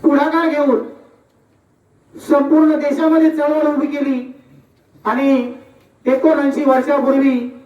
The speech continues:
एकोणीसशे सत्तेचाळीस मध्ये या भारत देशाला स्वातंत्र्य मिळवून दिलं आणि आपण आझाद झालो. आझाद म्हणजे स्वतंत्रता आपल्याला मिळाली.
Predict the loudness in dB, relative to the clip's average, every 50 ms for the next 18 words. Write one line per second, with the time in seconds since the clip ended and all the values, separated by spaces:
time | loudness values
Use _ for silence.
0 | _ _ -6 -4 -2 -2 -2 -2 -2 -2 -2 -2 -4 -4 -4 -4 -2 0 0 0
1 | 2 0 0 -2 -4 -4 -4 -2 -2 0 0 0 -2 -4 -8 -16 -20 -20 -10 -4
2 | -2 -2 -2 0 0 -2 -2 0 -2 -2 -2 -2 -2 -2 0 -2 -2 -2 -2 -4
3 | -2 0 0 0 0 0 -2 0 0 2 2 2 0 0 -2 -2 -2 -2 -4 -6
4 | -6 -10 -20 -20 -20 _ _ _ _ _ _ _ _ _ _ _ _ _ _ _
5 | _ -6 -2 0 2 2 2 0 0 -2 -2 0 0 0 0 0 -2 -4 -6 -12
6 | -18 -20 -20 -20 -20 _ _ -20 _ _ _ _ _ -8 -6 -4 -2 0 -2 -2
7 | 0 0 0 2 2 2 0 0 -2 -4 -2 -2 -4 -4 -8 -14 -20 -20 -14 -10
8 | -8 -6 -4 -2 -2 -2 -4 -6 -8 -12 -18 -20 _ -8 -2 -2 0 2 2 2
9 | 2 0 0 0 0 0 0 0 -2 -2 0 0 -2 -2 -2 -2 -2 -4